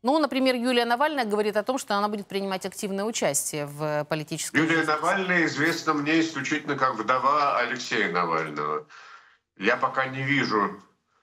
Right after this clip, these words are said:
Speaker 2: оснований говорить о Юлии Навальной как о каком-то лидере российской оппозиции. Тот факт, что она вместе с несколькими, э, другими общественными деятелями, представляющими разные круги,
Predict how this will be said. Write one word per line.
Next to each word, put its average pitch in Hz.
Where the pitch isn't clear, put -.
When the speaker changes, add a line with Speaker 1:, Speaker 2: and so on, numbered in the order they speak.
Speaker 2:
оснований 131
говорить 113
о 110
Юлии 113
Навальной 110
как 110
о 107
каком-то 110
лидере 113
российской 101
оппозиции. 98
Тот 120
факт, 131
что 113
она 117
вместе 104
с -
несколькими, 101
э, 95
другими 117
общественными 104
деятелями, 98
представляющими 92
разные 98
круги, 90